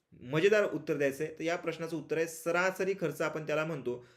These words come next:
कारण इथं सुद्धा ॲव्हरेज आहे, इथं सुद्धा ॲव्हरेज आहे, त्याला आपण ॲव्हरेज खर्च असं म्हणतो,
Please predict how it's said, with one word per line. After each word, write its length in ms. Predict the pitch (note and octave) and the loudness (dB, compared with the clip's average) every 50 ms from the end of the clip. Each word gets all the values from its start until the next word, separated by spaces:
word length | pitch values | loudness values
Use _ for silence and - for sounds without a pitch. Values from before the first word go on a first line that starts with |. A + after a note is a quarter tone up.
| _ _ | _ _
कारण 140 | - C#3+ D#3 E3 - | -6 -4 -4 -4 -4
इथं 200 | D3 D3 F#3 F#3 | -4 -2 -2 -2
सुद्धा 340 | F3+ F#3 E3+ E3 F3+ F3+ F3 | -2 -2 0 0 2 2 2
ॲव्हरेज 300 | E3 E3 F3 F3 D#3+ E3+ | 2 2 2 2 2 0
आहे, 180 | E3 E3 F3 | -2 0 0
इथं 220 | E3+ - C#3+ D3 D#3 | -2 -2 -2 -6 -6
सुद्धा 320 | D3+ - C3+ - D#3 D3 | -8 -8 -6 -4 -4 -2
ॲव्हरेज 380 | B2 C3+ B2+ B2 C3 C3+ C3 B2 | -2 -2 -2 -2 -2 -2 -2 -2
आहे, 320 | G#2+ G2 F#2 - - _ _ _ | -4 -4 -6 -12 -20 _ _ _
त्याला 140 | - D3 D#3 | -4 0 0
आपण 200 | D3+ D3 D#3+ E3+ - - - | 0 0 0 -2 -4 -4 -2
ॲव्हरेज 560 | C3 C#3 C3+ C3+ C#3 D#3+ F#3 G3+ F#3+ G3+ F#3+ - | 2 2 2 2 4 4 4 4 4 2 -2 -2
खर्च 240 | E3 C#3 C#3 - | -4 -6 -4 -4
असं 200 | D#3 C#3+ D3 E3 | -4 -4 -2 -4
म्हणतो, 500 | E3 E3+ D#3+ C3+ B2+ B2+ B2 B2+ B2+ B2+ | -2 -2 -4 -2 -2 -2 -2 -2 -2 -8